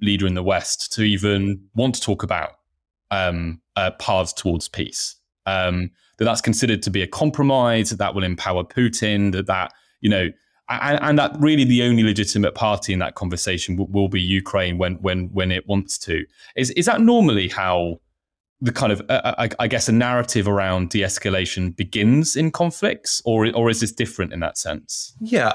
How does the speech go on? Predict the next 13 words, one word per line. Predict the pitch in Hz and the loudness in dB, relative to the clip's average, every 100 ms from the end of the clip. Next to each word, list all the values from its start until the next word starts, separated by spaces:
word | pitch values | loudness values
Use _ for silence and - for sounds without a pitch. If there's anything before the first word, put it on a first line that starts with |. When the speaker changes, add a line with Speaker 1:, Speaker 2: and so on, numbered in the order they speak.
| - | 0
Speaker 2:
I | 147 156 | 0 0
think | - - 220 240 - - - | -2 -2 2 2 -2 -20 -12
that, | 113 104 117 117 117 117 110 - - - - - _ | -8 0 2 4 2 0 -2 -6 -12 -12 -16 -18 _
um, | 113 113 107 104 104 101 98 95 _ _ _ _ _ _ _ _ _ _ _ _ _ _ _ - _ _ _ _ | -2 2 2 2 2 2 0 -4 _ _ _ _ _ _ _ _ _ _ _ _ _ _ _ -20 _ _ _ _
okay, | 120 - 87 | -2 0 0
so | 85 - 131 95 - - - - | 0 0 0 -4 -14 -20 -14 -8
I | |
think | 123 196 | -4 0
we | 208 | 4
know | 196 175 | 4 4
all | - 143 151 | 4 2 4
wars | 147 104 | 2 2
end. | 87 87 107 | 2 0 -4